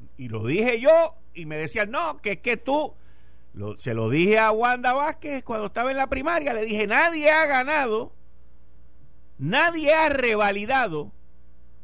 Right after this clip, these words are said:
la gobernación en Puerto Rico con el, con los directores que usted tiene en la Autoridad de Energía Eléctrica".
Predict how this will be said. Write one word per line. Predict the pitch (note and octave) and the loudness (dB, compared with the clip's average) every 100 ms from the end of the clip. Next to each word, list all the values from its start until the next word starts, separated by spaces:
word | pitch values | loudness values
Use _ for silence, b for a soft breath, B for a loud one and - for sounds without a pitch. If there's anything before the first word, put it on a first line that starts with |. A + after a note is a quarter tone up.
| - - - - - | -12 -12 -12 -12 -8
la | E3+ F#3+ | -4 0
gobernación | F#3+ G3 F#3+ F3+ B3 B3 | 2 0 0 0 0 0
en | B3 | 2
Puerto | B3 - C4 | 0 2 2
Rico | C#4 C4+ C4+ G3 | 2 2 2 2
con | G3+ F3+ | -2 0
el, | F3 D#3+ - | -2 -4 -4
con | F3 E3+ | -2 2
los | D#3+ | 0
directores | C#3+ D#3 C#3+ - A#3+ A#3+ | 2 0 0 0 0 0
que | |
usted | G3 G3+ | 0 -2
tiene | F3 G3 F#3+ | 0 -2 0
en | |
la | F3+ | 0
Autoridad | D3+ E3 D#3 | 2 0 0
de | D3+ | 0
Energía | D3 C#3 | 0 0
Eléctrica". | A2+ F2 G2 - - | -2 -4 -8 -12 -12